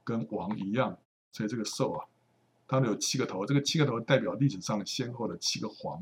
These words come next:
帝，因为七往往是一个时代的一个循环啊，一个礼拜有七天嘛，对不对啊？所以它这个七是一个循环，表示说它是历史上不同时间的七个皇帝。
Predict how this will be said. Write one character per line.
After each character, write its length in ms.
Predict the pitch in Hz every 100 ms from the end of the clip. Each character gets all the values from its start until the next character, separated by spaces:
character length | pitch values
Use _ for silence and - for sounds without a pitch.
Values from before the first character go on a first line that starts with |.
| 110
帝， 200 | 127 104 - _ _ _
因 140 | - 143
为 100 | 131
七 400 | 135 - 147 143
往 200 | 143 117
往 120 | 107
是 140 | - 110
一 60 |
个 180 | 104 95
时 400 | - - - 107
代 160 | 131 107
的 100 | 98
一 40 |
个 100 | 95
循 280 | - 87 104
环 200 | - - -
啊， 80 | 90 - - - -
一 60 | 127
个 60 |
礼 60 | 113
拜 120 | 120
有 100 | 107
七 240 | - - 110
天 240 | - 104
嘛， 140 | 104
对 100 | -
不 60 | 95
对 100 | 92
啊？ 160 | 101 - _ _ _
所 120 | - 131
以 40 |
它 100 | 135
这 80 | 139
个 100 | 131
七 420 | - - - 143
是 200 | 143 127
一 40 | 110
个 120 | 95
循 300 | - 92 104
环， 220 | 87 87 _ _ _ _ -
表 120 | 110
示 80 | 139
说 120 | 139
它 120 | 139
是 300 | 135 127 113 - -
历 160 | 156
史 80 | 117
上 280 | - 113 - _
不 80 | -
同 180 | - -
时 160 | -
间 260 | 113 123 127 -
的 400 | - 107 95 90 -
七 320 | - - 139
个 100 | 120
皇 240 | 95 87
帝。 240 | 98 107